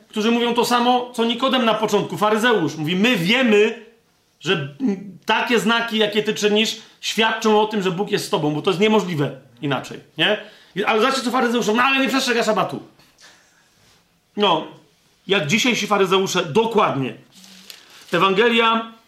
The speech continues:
Jana, i wcale nie chodzi mi teraz, jak to powiedziałem, wcale nie chodzi mi akurat koniecznie o adwentystów. Ewangelia Jana, jedenasty rozdział, idziemy dalej, czterdziesty siódmy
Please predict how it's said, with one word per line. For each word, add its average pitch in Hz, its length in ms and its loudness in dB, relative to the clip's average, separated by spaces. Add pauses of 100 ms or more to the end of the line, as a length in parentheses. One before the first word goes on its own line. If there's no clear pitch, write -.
(200)
Jana, 185 380 2
i 240 80 0
wcale 262 300 0
nie 233 100 0
chodzi 208 260 0
mi 196 100 0
teraz, 202 300 0
jak 190 100 -2
to 214 80 0
powiedziałem, 180 480 0
wcale 226 260 0
nie 190 100 0
chodzi 180 240 0
mi 190 120 0
akurat 196 420 0
koniecznie 180 440 -2
o 170 160 2
adwentystów. 147 600 -4 (300)
Ewangelia 214 520 2
Jana, 202 480 2 (1080)
jedenasty 220 680 2 (220)
rozdział, 180 560 0 (400)
idziemy 175 260 -2
dalej, 170 280 2
czterdziesty 190 800 0 (320)
siódmy 185 540 0